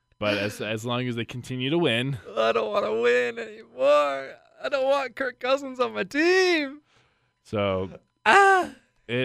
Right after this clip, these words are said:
Speaker 1: it's gonna be fun to keep in, keep in touch with those guys. You know, uh, it's obviously Joe and Tua are the two top ones, but outside of that, I mean, you, you kinda scroll quickly down. The Chargers are gonna be looking for a quarterback.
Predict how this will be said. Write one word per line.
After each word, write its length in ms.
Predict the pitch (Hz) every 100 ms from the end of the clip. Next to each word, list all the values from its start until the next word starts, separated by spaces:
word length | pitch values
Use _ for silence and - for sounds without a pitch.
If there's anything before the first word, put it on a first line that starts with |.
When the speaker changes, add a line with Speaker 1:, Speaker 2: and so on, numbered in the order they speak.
| 110
Speaker 1:
it's 200 | 147 -
gonna 200 | 175 175
be 60 | 156
fun 180 | 170
to 100 | 151
keep 220 | 135 143 135
in, 320 | 131 117 104
keep 180 | 131 123
in 60 |
touch 240 | 110 120 117
with 80 | 95
those 160 | 87
guys. 220 | 87 87
You 100 | 92 107
know, 140 | 110
uh, 380 | 104 104 107 98 90 - _ _ _ 107 -
it's 220 | 107 101
obviously 720 | 113 110 107 107 117 107 104 104 _
Joe 480 | - 113 107 107 107
and 400 | 87 101 98 95 -
Tua 520 | - 120 107 98 95 95
are 60 |
the 100 | 92
two 480 | - - 120 98 101 _ -
top 320 | 113 90 -
ones, 240 | 87 92
but 220 | 104 92 _ - _ _ _ -
outside 400 | 113 127 143 127
of 80 | 117
that, 260 | 131 107 _ -
I 60 | 95
mean, 180 | 104 101
you, 120 | 107
you 240 | 98 123
kinda 260 | - 113 104
scroll 300 | - - 107
quickly 340 | - 110 110 101
down. 240 | 101 98
The 60 | 92
Chargers 460 | 123 120 110 107
are 40 | 107
gonna 140 | 95
be 100 | 92
looking 240 | 92 95
for 180 | 87 87
a 60 | 87
quarterback. 560 | - 95 87 87 85